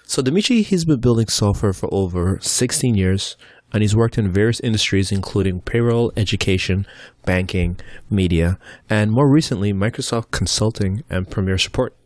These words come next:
Currently, Dimitri works as a product manager for the Visual Studio team out of Redmond, where he moved from N Y C a few years back. In his spare time, Dimitri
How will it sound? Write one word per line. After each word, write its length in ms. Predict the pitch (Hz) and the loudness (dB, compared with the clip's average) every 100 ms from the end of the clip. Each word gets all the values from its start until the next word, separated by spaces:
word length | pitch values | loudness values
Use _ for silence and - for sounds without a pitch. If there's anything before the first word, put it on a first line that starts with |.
| _ | _
Currently, 280 | 131 113 117 | 0 2 2
Dimitri 440 | 104 107 110 - | 2 0 0 2
works 300 | 110 110 - | 2 2 0
as 100 | 104 | -4
a 60 | 98 | -4
product 540 | - - 139 131 - | -4 -4 -2 -2 -4
manager 480 | 87 87 90 90 92 | -2 -2 -2 -2 -2
for 380 | 104 110 92 90 | -2 0 0 -2
the 180 | - 87 | -4 -4
Visual 400 | 98 92 - 95 | 0 0 0 0
Studio 460 | - - 110 104 | 0 0 0 0
team 340 | 95 95 92 80 | -2 -4 -2 -2
out 100 | 87 | -2
of 80 | |
Redmond, 340 | 90 95 85 98 _ - | 0 -2 -4 -8 _ -2
where 220 | 107 98 | 0 0
he 600 | 95 127 117 113 110 110 | -2 0 2 4 4 2
moved 340 | 113 117 120 | 2 2 0
from 440 | - 107 95 95 104 - - _ - | -2 -2 -2 -4 -8 -14 -20 _ -6
N 120 | 110 | -2
Y 160 | 110 107 | 2 0
C 200 | - 104 | 0 0
a 40 | |
few 340 | 98 - 98 90 | -2 -2 -2 0
years 180 | 87 | -2
back. 400 | - - - - - _ _ _ | -2 -6 -6 -14 -20 _ _ _
In 60 | 92 | -4
his 100 | 92 | -2
spare 240 | - 110 | 0 0
time, 380 | 104 120 123 135 | 0 2 2 2
Dimitri 760 | 117 107 110 - 120 117 117 | 2 2 0 0 2 4 2